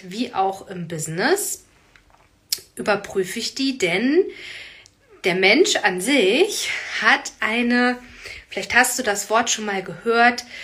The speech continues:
natürliche Selbstaktualisierungstendenz. Ein langes, schwieriges Wort, das ich im Rahmen meiner Ausbildung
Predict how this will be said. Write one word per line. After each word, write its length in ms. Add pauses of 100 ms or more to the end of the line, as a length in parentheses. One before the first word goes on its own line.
(280)
natürliche 1200
Selbstaktualisierungstendenz. 2750
Ein 160
langes, 420
schwieriges 540
Wort, 400 (680)
das 380
ich 380
im 180
Rahmen 280
meiner 460
Ausbildung 800